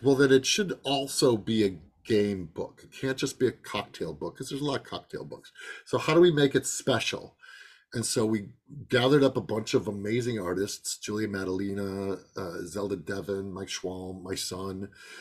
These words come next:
uh, to do some really great art through the book. We, uh, this, this gentleman by the name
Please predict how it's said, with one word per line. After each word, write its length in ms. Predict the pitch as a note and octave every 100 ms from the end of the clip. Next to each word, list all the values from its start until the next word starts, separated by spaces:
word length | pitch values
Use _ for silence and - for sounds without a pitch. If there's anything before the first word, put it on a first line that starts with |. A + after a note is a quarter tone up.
| - -
uh, 400 | A2+ A2 G#2+ G#2+ - _ _ _ _ _ _ _ _ _ -
to 80 | C3
do 200 | A#2 C3
some 240 | - A#2 G#2
really 360 | D3 C#3+ B2+
great 300 | A#2 A2+ A2+ -
art 220 | F#2 F2
through 160 | - F#2+
the 80 | E2
book. 440 | F2 F#2 B2+ - - - - - _ - -
We, 300 | A#2 A#2 A2+
uh, 420 | A2 G#2+ G2 G2 F2 _ _ _ _ _ _ _ -
this, 240 | A#2 A2 -
this 340 | - A2+ G#2
gentleman 600 | - B2+ A#2 A#2+ A#2 A2+ - - - - -
by 100 | A2+
the 100 | A2
name 380 | A2 A2 G#2+